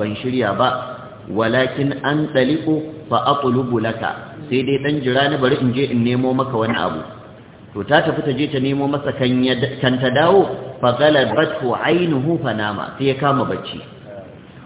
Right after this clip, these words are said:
Wa ja'at imra'atuhu, sai matarsa ta dawo ta tadda shi yana bacci. Falamma ra'athu na'iman, lokacin da ta ganshi yana bacci, qalat, sai ta ce, "Khaybatan laka," kaito, abin tausayi. Ma'ana yanzu yadda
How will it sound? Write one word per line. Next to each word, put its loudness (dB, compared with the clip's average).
Wa 0
ja'at 2
imra'atuhu, -2
sai -2
matarsa -4
ta -6
dawo 2
ta -4
tadda -4
shi -4
yana 0
bacci. -2
Falamma 2
ra'athu 0
na'iman, 0
lokacin -2
da -2
ta -4
ganshi -2
yana 2
bacci, -2
qalat, 0
sai -4
ta -6
ce, -2
"Khaybatan 0
laka," -6
kaito, -2
abin -2
tausayi. -6
Ma'ana 0
yanzu 0
yadda 0